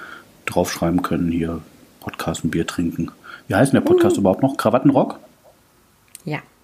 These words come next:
Speaker 1: Ich, ich glaub, ich bin betrunken. Ich hab jetzt geschrieben, mit, mit beide Krawattenrock. Ich weiß nicht, was ich schreiben wollte und welche, was die Autokorrektur daraus gemacht hat.
Speaker 2: Multitasking.
Speaker 1: So, bevor wir zum Namen kommen,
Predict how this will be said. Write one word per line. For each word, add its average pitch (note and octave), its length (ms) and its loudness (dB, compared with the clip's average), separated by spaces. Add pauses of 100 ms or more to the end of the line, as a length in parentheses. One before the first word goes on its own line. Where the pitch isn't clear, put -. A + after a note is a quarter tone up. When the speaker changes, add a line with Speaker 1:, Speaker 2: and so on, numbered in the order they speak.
(140)
Speaker 1:
Ich, - 140 -18
ich - 180 -8
glaub, - 180 -12
ich - 40 -16
bin F#2+ 120 -6
betrunken. C3+ 520 0
Ich - 100 -14
hab G#2 80 -2
jetzt A2+ 140 -4
geschrieben, D3 600 0 (280)
mit, A#2 260 0
mit C#3 220 2
beide A2+ 380 2
Krawattenrock. G#2 720 -2 (2000)
Ich - 100 2
weiß A2 160 4
nicht, C3 100 4
was B2+ 120 4
ich A#2 80 0
schreiben B2 280 2
wollte D3+ 300 4
und F#2 80 -2
welche, G2 220 -2
was G#2 160 0
die A2+ 100 0
Autokorrektur A2 500 0
daraus F2 240 -8
gemacht E2+ 320 -8
hat. F2 200 -12 (1040)
Speaker 2:
Multitasking. A3 800 -4 (400)
Speaker 1:
So, A2 140 -2
bevor D3 300 2
wir - 20 0
zum C#3 120 4
Namen C#3+ 260 6
kommen, E3 380 2